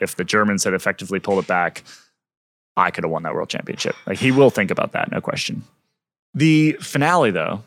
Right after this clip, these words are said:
ignoring, <laughs> ignoring Remco up the road by two minutes, the finale for the rest of the podium ended up being, one, pretty chaotic, and two, pretty unpredictable. And in fact,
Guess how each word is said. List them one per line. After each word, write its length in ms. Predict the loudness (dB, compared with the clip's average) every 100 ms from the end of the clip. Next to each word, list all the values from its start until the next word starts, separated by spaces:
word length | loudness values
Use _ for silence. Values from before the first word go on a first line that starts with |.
| _ _ _ _ _ _ -16 -16 _ _ _ _ _ -6
ignoring, 540 | 0 2 4 4 4
<laughs> 680 | 0 -2 -4 0 2 2 0
ignoring 380 | -2 2 4 4
Remco 420 | 2 2 4 4
up 100 | 4
the 80 | 2
road 240 | 2 2
by 120 | 2 -2
two 140 | -4
minutes, 360 | -4 -4 -4 -6 -14 -20 _ _ _ _ -4
the 100 | -2
finale 680 | 0 2 2 4 2 0 -2
for 540 | -8 -2 0 2 2
the 80 | 2
rest 220 | 2 0
of 60 | -2
the 40 |
podium 300 | 0 2 0
ended 280 | 0 0 0
up 280 | 0 -2 -8
being, 520 | -4 -2 -2 -4 -8 _ _ _ _ _ _ _ -20 -10
one, 380 | 2 4 4 2
pretty 200 | 0 0
chaotic, 500 | 0 0 2 -2 -4
and 120 | -6
two, 520 | -2 0 2 2 0 -4 _ -20
pretty 400 | -18 -8 -2 0
unpredictable. 720 | 0 0 0 -2 -4 -2 -4 -2
And 460 | 0 0 0 -2 -4 _ _ _ _ _ _ -8
in 120 | -6
fact, 440 | -4 -2 -2 -2